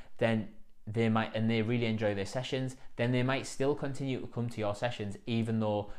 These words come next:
the results aren't really what they're interested in anymore. They just enjoy being with you and, and doing workouts with you.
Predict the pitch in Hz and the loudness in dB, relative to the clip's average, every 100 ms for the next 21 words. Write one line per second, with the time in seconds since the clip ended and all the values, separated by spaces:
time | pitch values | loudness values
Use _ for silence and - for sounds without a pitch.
0 | - 113 107 107 127 135 - - 104 107 | -4 0 0 2 0 -2 -8 -4 -4 -2
1 | 98 107 104 98 107 101 95 104 98 110 | -2 -2 -2 -4 -4 -4 -4 -6 -6 -6
2 | 95 95 92 90 101 95 120 - 110 95 | -6 -4 -2 -2 -4 -2 -4 -2 -4 -2
3 | 98 98 95 90 92 92 95 104 101 95 | -4 -4 -4 -6 -4 -6 -6 -6 -4 -4
4 | 87 98 90 87 90 92 90 87 - 87 | -6 -8 -8 -8 -8 -6 -6 -8 -6 -8
5 | - 87 87 82 | -8 -10 -8 -10